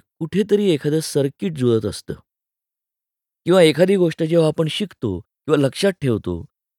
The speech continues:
तेव्हा मेंदूतलीच कुठलीतरी सर्किट्स जास्त पक्की झालेली असतात. थोडक्यात, मन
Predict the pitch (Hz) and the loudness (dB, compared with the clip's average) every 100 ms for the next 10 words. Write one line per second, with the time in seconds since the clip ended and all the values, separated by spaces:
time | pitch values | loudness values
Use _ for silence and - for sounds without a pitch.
0 | - 139 175 143 135 156 190 202 214 - | 2 4 4 4 2 0 -2 -4 -6 -6
1 | 170 165 156 160 160 151 147 - 143 147 | -6 -4 -2 -4 -4 -4 -4 -2 -4 -4
2 | - 101 147 156 - 190 - 156 - 180 | -10 -4 -4 -4 -6 -6 -2 -4 -2 -2
3 | 131 107 98 80 - 82 _ _ _ _ | 0 -2 -4 -6 -8 -12 _ _ _ _
4 | _ _ _ _ _ _ _ _ _ - | _ _ _ _ _ _ _ _ _ -6
5 | 113 120 160 127 - _ _ _ _ _ | -4 -2 -2 -4 -4 _ _ _ _ _
6 | 107 113 160 190 | -6 2 4 4